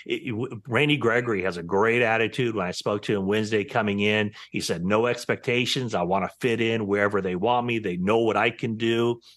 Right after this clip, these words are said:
You know, I know what I can do." And so, uh,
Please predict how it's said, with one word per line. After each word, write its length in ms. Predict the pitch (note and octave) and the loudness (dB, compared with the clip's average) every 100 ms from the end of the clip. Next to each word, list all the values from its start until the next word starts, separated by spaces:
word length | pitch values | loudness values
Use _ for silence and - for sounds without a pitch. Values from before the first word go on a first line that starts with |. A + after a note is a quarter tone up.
| - | -8
You 100 | F#2+ | -4
know, 80 | - | 0
I 220 | A#2 B2 | 2 2
know 160 | B2+ | 2
what 160 | A#2 A#2 | 2 2
I 100 | A#2 | 0
can 240 | A#2 A#2 | 0 -4
do." 400 | A2 A2+ A2+ A2 A2 - - | -2 -2 0 -2 -4 -14 -14
And 200 | - G#2 | -4 -2
so, 580 | F#2 - A2+ G2+ G2 - | 0 0 2 4 2 0
uh, 80 | - | -6